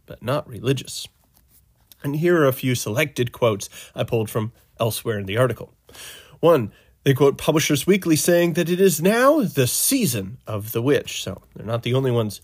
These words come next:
observing this. Also, Pam Grossman says, "I often say, 'Show me your witches,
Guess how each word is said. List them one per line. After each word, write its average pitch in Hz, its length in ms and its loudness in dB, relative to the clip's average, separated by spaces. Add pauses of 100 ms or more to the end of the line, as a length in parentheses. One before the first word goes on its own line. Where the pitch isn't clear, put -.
observing 113 460 -2
this. - 360 -12 (540)
Also, 147 480 0 (800)
Pam 302 360 2
Grossman 147 640 2
says, 147 600 2 (240)
"I 302 160 2
often 330 380 0
say, 104 400 -6 (260)
'Show 214 400 2
me 220 180 2
your 180 300 6
witches, - 720 -2